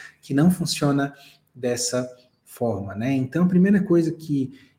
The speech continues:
que nós temos que ter em mente é que o, o Estatuto da Advocacia, no seu artigo trinta e quatro, ele diz o seguinte: "Constitui infração disciplinar", é, no inciso doze, "recusar a prestar, sem justo motivo, assistência jurídica quando nomeado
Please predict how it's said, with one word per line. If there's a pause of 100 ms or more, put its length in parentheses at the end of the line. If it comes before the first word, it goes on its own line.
que
nós
temos
que
ter
em
mente
é
que
o,
o
Estatuto
da
Advocacia,
no
seu
artigo (100)
trinta
e
quatro, (380)
ele
diz
o
seguinte: (400)
"Constitui
infração
disciplinar", (400)
é,
no
inciso
doze, (240)
"recusar
a
prestar,
sem
justo
motivo,
assistência
jurídica
quando
nomeado